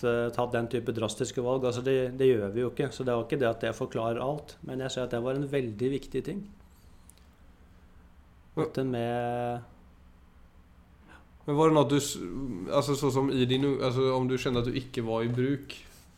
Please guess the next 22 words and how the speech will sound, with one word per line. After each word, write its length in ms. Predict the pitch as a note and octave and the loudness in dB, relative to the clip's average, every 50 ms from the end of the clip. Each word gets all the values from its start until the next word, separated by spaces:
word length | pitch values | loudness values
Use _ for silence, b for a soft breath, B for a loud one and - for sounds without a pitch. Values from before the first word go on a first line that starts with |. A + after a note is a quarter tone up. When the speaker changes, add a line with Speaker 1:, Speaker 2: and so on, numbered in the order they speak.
| - - - | -20 -20 -8
Speaker 2:
var 180 | - C3 C3 | 0 2 4
det 80 | C#3 C3+ | 4 6
noen 220 | C3+ C3 B2 A#2+ | 6 4 4 2
ting 240 | B2 B2+ B2 A#2+ A#2+ A#2+ | 2 2 2 4 4 2
i, 120 | A#2+ B2 B2 | 2 2 2
når 560 | B2 B2 A#2+ A#2+ A#2 A#2+ A#2+ A#2 A#2 A2+ A#2 | 2 0 0 0 -2 -4 -4 -2 -2 0 0
du 60 | A#2 A#2+ | 2 2
var 140 | A#2+ A#2+ A#2 | 2 2 0
yngre 260 | A2 A2 A2 A2 A2 | -2 -2 -4 -4 -4
som 200 | A2+ - A#2+ A#2+ | -4 -4 -4 -4
liksom 200 | A#2 A#2+ A#2+ A#2+ | -2 -2 -4 -4
pekte 520 | A#2+ - - B2+ A#2 A2 - - - G#2+ G#2+ | -4 -4 -2 0 0 0 -2 -4 -8 -6 -6
mot 300 | G#2+ A2 A2 A2+ A2+ A2+ | -6 -6 -4 -6 -6 -6
den 220 | - A#2 A2+ A2+ A#2 | -4 -4 -4 -2 -2
retningen, 640 | A#2+ A#2+ A#2+ - - G#2 A2 A2 A2+ C3 D3 D3 B2+ | -4 -4 -6 -8 -8 -8 -6 -4 -4 -4 -4 -4 -4
altså 160 | B2 A#2+ A#2 | -4 -4 -4
som 140 | A2+ - A#2+ A#2+ | -4 -2 0 0
gjorde 280 | A#2+ A#2 A#2 A#2 A2+ | 0 0 -2 -4 -8
at 100 | A2+ - | -8 -6
du 80 | - A#2 | -8 -8
kjente 340 | - - A2+ A2 G#2+ A2 A2 | -6 -6 -6 -6 -4 -6 -6
at 280 | A2 A2 - - - | -8 -8 -10 -14 -20